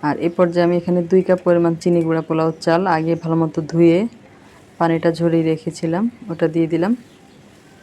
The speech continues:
দিয়ে এখন আমি, আহ, তিন থেকে চার মিনিটের মতো মিডিয়াম লো আঁচে চালটাকে ভেজে নেব। ভাজা হয়ে গিয়েছে আমার।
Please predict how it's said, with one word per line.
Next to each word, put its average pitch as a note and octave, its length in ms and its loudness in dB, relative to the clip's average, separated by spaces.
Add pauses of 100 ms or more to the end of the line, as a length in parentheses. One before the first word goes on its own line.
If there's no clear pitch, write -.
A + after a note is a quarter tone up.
(440)
দিয়ে F3 300 4 (200)
এখন E3+ 240 -4
আমি, E3 340 0
আহ, - 1400 -6 (100)
তিন F#3+ 220 6
থেকে F#3+ 240 0
চার F#3 240 4
মিনিটের E3 340 2
মতো E3+ 280 -2
মিডিয়াম E3 400 2
লো D#3+ 160 2
আঁচে E3 400 -2 (680)
চালটাকে E3 560 0 (1200)
ভেজে F3 240 0
নেব। E3 220 2 (880)
ভাজা F3 360 2
হয়ে F3+ 240 4
গিয়েছে E3+ 360 0
আমার। E3+ 240 0